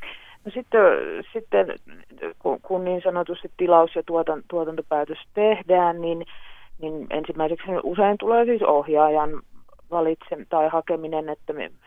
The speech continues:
minkä tyyppinen ohjaaja, kuka tää voisi olla. Ja, ja sit alkaa armoton kalenteri savottaa, <laughs> että haetaan sopivaa tuotantoaikaa ja,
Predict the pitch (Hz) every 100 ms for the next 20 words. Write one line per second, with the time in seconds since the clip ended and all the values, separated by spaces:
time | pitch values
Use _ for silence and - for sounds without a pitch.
0 | - - - - - - - - - 170
1 | 160 - 160 - 160 160 147 156 170 156
2 | 151 156 156 151 156 147 147 151 151 -
3 | 151 151 147 151 151 - - - - -
4 | 175 170 147 143 143 139 135 160 151 147
5 | 135 131 160 180 196 196 190 185 - 180
6 | 175 175 - - - - - - - 175
7 | 175 160 - 156 156 - - - - -
8 | 160 160 151 151 156 156 151 143 139 139
9 | 139 - 139 139 135